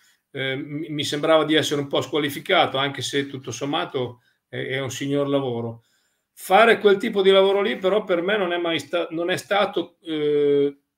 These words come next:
mm, cioè è stato bello e appagante per i primi due, tre anni,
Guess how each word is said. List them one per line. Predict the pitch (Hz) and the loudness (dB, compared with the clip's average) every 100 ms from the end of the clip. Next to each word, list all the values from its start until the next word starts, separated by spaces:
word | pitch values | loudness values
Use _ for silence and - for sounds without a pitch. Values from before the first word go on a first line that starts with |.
| _ _ | _ _
mm, | 143 147 147 143 143 139 139 _ _ _ - - _ _ | -20 -20 -16 -12 -8 -8 -12 _ _ _ -20 -20 _ _
cioè | - | -4
è | - | -2
stato | - 214 - 190 - _ _ | 2 2 2 -4 -4 _ _
bello | 160 202 233 | 4 6 8
e | |
appagante | 196 190 185 208 254 254 220 | 6 6 2 2 0 -2 -4
per | 180 | -2
i | 160 | -2
primi | 170 170 165 151 | -2 -2 -2 -4
due, | 165 180 180 - | 0 0 -2 -6
tre | 147 147 | -2 -2
anni, | 131 127 123 120 | -2 -4 -8 -10